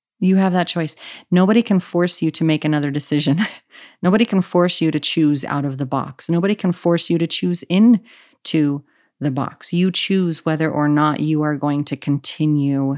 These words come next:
where you're at. And some of us are absolutely happy where we're at. Some of us absolutely love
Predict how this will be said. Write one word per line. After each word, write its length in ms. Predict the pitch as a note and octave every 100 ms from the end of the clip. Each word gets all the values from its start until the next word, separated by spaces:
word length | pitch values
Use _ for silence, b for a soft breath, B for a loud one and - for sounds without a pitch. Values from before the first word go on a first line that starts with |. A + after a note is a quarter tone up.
| C3 _ _ _ _ _ _ _ _ _ -
where 500 | D3+ C#3 C3+ C#3 _ _ -
you're 160 | C#3+
at. 280 | C3+ - - B B B
And 80 | F3+
some 160 | G#3+ G#3+
of 120 | G#3
us 140 | G3+
are 40 | -
absolutely 380 | F3 - - D#3+
happy 320 | D3+ D3+ D3
where 200 | C#3 C#3
we're 80 | C3+
at. 260 | C#3+ -
Some 160 | - F#3+
of 100 | G#3
us 140 | G#3
absolutely 480 | E3+ E3 - E3+ D#3
love 440 | D3+ D3+ D#3 D#3+